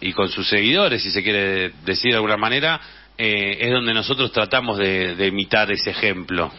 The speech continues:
Eh, citando a, a la, a la gran marcha peronista, "No imitemos el ejemplo", bueno, nosotros y tratamos de imitar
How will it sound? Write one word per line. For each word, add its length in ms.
Eh, 440
citando 600
a, 380
a 240
la, 360
a 120
la 120
gran 180
marcha 340
peronista, 540
"No 100
imitemos 480
el 100
ejemplo", 420
bueno, 220
nosotros 320
y 140
tratamos 520
de 80
imitar 500